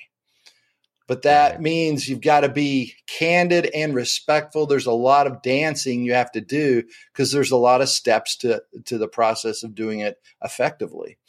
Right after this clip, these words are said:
Speaker 1: And you don't know what steps you're gonna use until you get in there. It's more like a toolbox, a contractor coming into your home and looking at something and saying, "Oh, I've got this tool for it. I've got this tool." You need to be able to be, uh, flexible like that in your conversations.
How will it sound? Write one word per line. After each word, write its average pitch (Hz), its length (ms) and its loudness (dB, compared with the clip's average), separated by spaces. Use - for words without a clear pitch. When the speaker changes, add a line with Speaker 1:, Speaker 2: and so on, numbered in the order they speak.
Speaker 1:
And 131 100 0
you 139 100 4
don't 156 220 2
know 147 140 4
what 143 180 2
steps - 360 0
you're 135 100 -4
gonna 127 160 0
use 139 420 0
until 120 220 -6
you 110 100 -6
get 104 160 -4
in 117 160 -2
there. 87 220 -12
It's - 100 -16
more 180 160 2
like 151 200 2
a 113 80 -2
toolbox, 123 1040 2
a - 80 -4
contractor 139 640 0
coming 131 320 0
into 120 160 -2
your 113 140 2
home 123 460 0
and 127 240 2
looking 131 320 2
at 107 120 0
something 120 460 0
and 110 100 -6
saying, 120 220 2
"Oh, 127 140 6
I've 120 80 -2
got 120 240 2
this 117 240 2
tool 127 320 -2
for 95 320 -6
it. - 60 -2
I've 104 120 -2
got 113 220 0
this 117 240 -2
tool." - 360 -10
You 120 80 0
need 127 120 4
to 117 80 -4
be 123 180 2
able 117 300 2
to 117 80 -8
be, 113 320 0
uh, 101 180 0
flexible 104 560 -2
like 98 220 2
that 104 240 4
in 101 60 -2
your 92 100 -8
conversations. - 960 -6